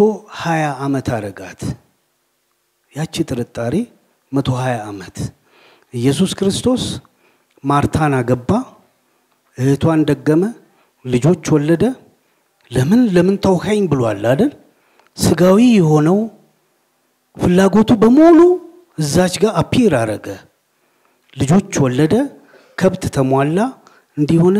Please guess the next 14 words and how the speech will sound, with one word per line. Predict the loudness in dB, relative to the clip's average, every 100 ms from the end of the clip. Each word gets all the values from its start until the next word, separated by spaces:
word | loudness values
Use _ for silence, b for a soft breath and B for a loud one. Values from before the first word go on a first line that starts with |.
| 0
እንዲሆነ፣ | 0 0 0 0 0
እንዲሆነ | -2 -2 -2 -2 -8 -18 _ b b b -8
መቶ | -2 -2
ሃያ | -2 -4 -4
ዓመት። | -6 -4 -6 -8 -10 -10 -16 _ _ _ _ _ _ _ _ _ _
ከዛ | -2 -2 0 -4 -6 -14 _ -10
ልክ | -6 -6 -2
እንዳልሆነ | -2 0 0 0 -2
ገብቶት | -2 -4 -2 -4 -4 -8 -12 b b b b -2
"መሰቀሌ | -2 2 0 2 2 2
ደንብ | 2 0 0 -2 -2
ነው፣ | -4 -8 -12 -18 _ _ _ b b b b _ _ -6
እጣ | -2 0
ፈንታዬ | 0 0 -2 0